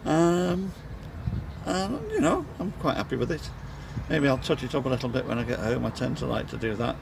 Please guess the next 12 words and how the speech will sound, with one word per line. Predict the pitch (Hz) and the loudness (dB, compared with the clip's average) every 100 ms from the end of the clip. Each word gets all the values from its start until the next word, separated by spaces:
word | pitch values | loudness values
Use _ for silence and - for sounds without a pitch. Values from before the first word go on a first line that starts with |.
| - | -4
But | - - - - - - - | -6 -6 -12 -12 -4 2 6
for | 226 | 6
the | |
moment, | 226 233 226 - - - | 6 6 4 0 -4 0
I've | 139 | 2
gotta | 165 175 | 2 2
go | 165 | 2
and | 165 160 | 2 0
shift | - - 160 | -2 -2 -2
the | 160 | -2
car, | 123 165 175 220 - - - - - | 4 6 6 2 -6 -12 -12 -10 -6
because | 151 170 160 165 160 - - | -2 4 6 6 2 -4 -8